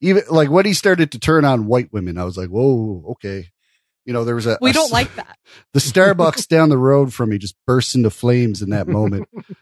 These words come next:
Speaker 1: Uh, this was, uh, <laughs> I, I, I, I feel like I should just, you know, uh, respect the, the bravery to, to go out there and say that because you know you're gonna get chewed out.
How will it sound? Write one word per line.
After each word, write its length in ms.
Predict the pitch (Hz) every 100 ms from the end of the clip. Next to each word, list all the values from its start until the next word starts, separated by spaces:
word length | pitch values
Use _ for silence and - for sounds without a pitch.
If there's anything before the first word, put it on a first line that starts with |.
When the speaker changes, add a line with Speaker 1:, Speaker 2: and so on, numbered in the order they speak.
| - -
Speaker 1:
Uh, 300 | 101 98 101
this 320 | 104 135 -
was, 340 | 131 123 113
uh, 160 | 113 110
<laughs> 540 | 151 - - - - - _ _ - 320 311 208 - -
I, 120 | 165
I, 460 | 208 185 233 220 202 _ _ _ _
I, 180 | 147 160 151
I 40 | 156
feel 280 | - 196 185
like 200 | 165 151
I 120 | 143
should 220 | - 135
just, 360 | 127 131 - -
you 120 | 147 127
know, 300 | 110 101 92 _ _ _ _ -
uh, 340 | 98 95 98 - _ _ _
respect 640 | 113 101 - - - 151 -
the, 560 | 127 104 107 107 101 98 _
the 80 | 90
bravery 640 | 107 110 131 160 120 82 - _ _ _ -
to, 280 | 117 104 -
to 100 | 113
go 200 | 113 123
out 180 | 131 127
there 200 | 123 107
and 100 | 92
say 300 | - - 151
that 240 | 120 95 -
because 280 | 120 143
you 100 | 160
know 260 | 208 233 233
you're 140 | 226
gonna 140 | 190 175
get 140 | 160
chewed 340 | - - 165 151
out. 220 | 127